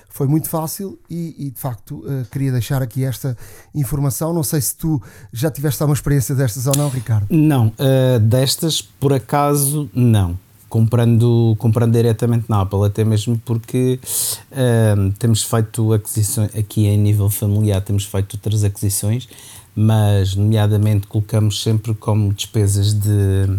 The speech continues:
Speaker 2: de educação, eh, neste caso até pa, pa,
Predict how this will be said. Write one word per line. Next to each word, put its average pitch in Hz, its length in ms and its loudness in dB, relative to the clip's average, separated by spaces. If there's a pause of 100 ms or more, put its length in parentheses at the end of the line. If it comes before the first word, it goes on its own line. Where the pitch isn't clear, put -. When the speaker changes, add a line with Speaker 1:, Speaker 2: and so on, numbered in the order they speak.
(380)
Speaker 2:
de 110 100 2
educação, 120 540 -2 (600)
eh, 92 1500 -2
neste 87 320 -6
caso 87 320 -6
até 82 540 -8 (120)
pa, 73 280 -10 (160)
pa, 73 240 -10